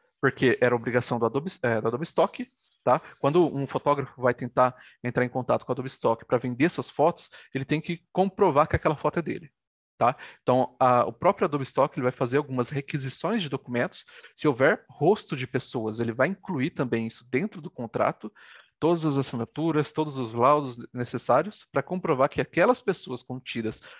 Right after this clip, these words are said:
naquela foto liberaram, literalmente, o uso da imagem delas. Então, sim. Ah, idem para a lei Carolina, uso indevido de fotos sem comprometimento da autora. Exatamente. Então,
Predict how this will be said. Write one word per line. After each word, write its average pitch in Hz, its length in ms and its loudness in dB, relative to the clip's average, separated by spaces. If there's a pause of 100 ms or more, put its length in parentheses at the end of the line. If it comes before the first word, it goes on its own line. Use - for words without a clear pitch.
(120)
naquela 170 360 2
foto - 460 0 (280)
liberaram, 147 680 4 (420)
literalmente, 117 460 -4
o 117 120 -4
uso 127 220 -2
da 127 80 4
imagem 117 360 0
delas. - 420 -6 (360)
Então, 131 280 2 (340)
sim. - 260 -6 (1300)
Ah, 147 720 2 (100)
idem 170 280 -2
para 131 160 0
a 127 40 2
lei 123 140 0
Carolina, 135 400 -6
uso 131 240 -8
indevido 120 260 -4
de 120 100 -8
fotos 156 300 -4
sem 139 120 -12
comprometimento 123 580 -10
da 127 60 -6
autora. - 260 -10
Exatamente. 123 640 -2 (320)
Então, 135 400 2